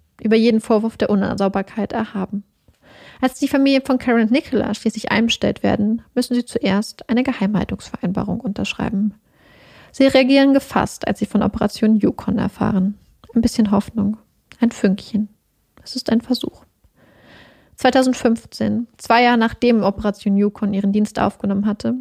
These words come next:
hält das Team den Atem an. Denn die finale Bewertung des D-N-A-Fundes am blauen Pinto-Sweatshirt steht aus. Hält es den hohen Ansprüchen statt? Taugt es als Beweis? Die D N A, die gefunden wurde,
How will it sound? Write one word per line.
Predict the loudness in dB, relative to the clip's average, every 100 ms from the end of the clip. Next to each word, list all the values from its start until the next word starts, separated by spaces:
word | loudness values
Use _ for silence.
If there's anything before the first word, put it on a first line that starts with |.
| -8
hält | -6 -4
das | -4
Team | -2 -2
den | 0 -2
Atem | -4 -4 -6
an. | -6 -6 _ _ 2
Denn | 4
die | 4
finale | 2 2 4 4 2
Bewertung | 2 2 2 0
des | -4 -2
D-N-A-Fundes | 0 0 2 -2 -2 -4 -4 -2
am | 0
blauen | 2 0
Pinto-Sweatshirt | 0 -2 -2 -4 -6 -4 -6 -6
steht | -8 -8
aus. | -6 -6 -8 -16 _ _ _ _
Hält | -2 0
es | 0
den | 0 2
hohen | 2
Ansprüchen | 2 0 -2 -4 -2
statt? | -2 0 -2 -4 -20 _ _ _ -4
Taugt | 0 0 0
es | -8 -6
als | -8 -4
Beweis? | -4 -2 -2 -4 -10 _ _ _ -20 _ _ -8
Die | 0
D | 2
N | 2
A, | 2 2
die | 2
gefunden | -4 0 0 0 0
wurde, | 0 0 -2 -4